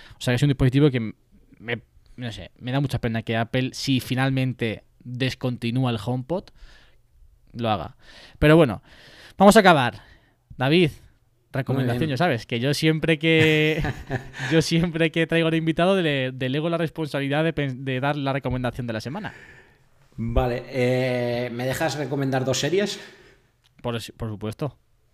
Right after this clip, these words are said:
Speaker 1: Dos por
Speaker 2: Pues
Speaker 1: uno.
Speaker 2: mira, voy a, <laughs> eso es, dos por uno. Voy a recomendarte, eh, que tú lo puedes ver al fondo, que tengo un cuadro de Sons of Anarchy. Es una de las series, o una de mis series preferidas, me encanta.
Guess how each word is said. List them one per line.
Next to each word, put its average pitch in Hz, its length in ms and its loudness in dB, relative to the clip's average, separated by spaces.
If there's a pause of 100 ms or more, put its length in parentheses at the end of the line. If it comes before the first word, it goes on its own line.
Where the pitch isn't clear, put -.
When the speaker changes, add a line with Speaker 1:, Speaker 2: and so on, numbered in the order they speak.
(140)
Speaker 1:
Dos 170 140 6
por 175 140 4
Speaker 2:
Pues - 40 2
Speaker 1:
uno. 117 80 2
Speaker 2:
mira, 123 180 0
voy 120 160 2
a, - 320 0 (120)
<laughs> 147 180 2
eso 123 220 2
es, 110 80 0
dos 123 140 0
por 127 160 -2
uno. 113 200 0
Voy 131 140 -2
a 156 60 2
recomendarte, 131 1400 0
eh, 107 40 -4
que 110 100 -6
tú 131 100 -2
lo 131 120 2
puedes 131 200 2
ver 127 120 0
al 120 100 -2
fondo, 127 260 -4
que 113 80 -6
tengo 123 160 -4
un 123 100 -4
cuadro 131 340 -2
de 113 220 -4
Sons 127 260 -4
of 117 160 -6
Anarchy. 135 440 -6 (440)
Es - 520 -6
una 127 360 -2
de 123 100 -2
las 120 240 -2
series, 123 760 -4
o 113 140 -4
una 135 160 -2
de 123 80 -2
mis 117 160 -4
series 117 380 -4
preferidas, 127 880 -4
me 107 140 -4
encanta. 127 540 -4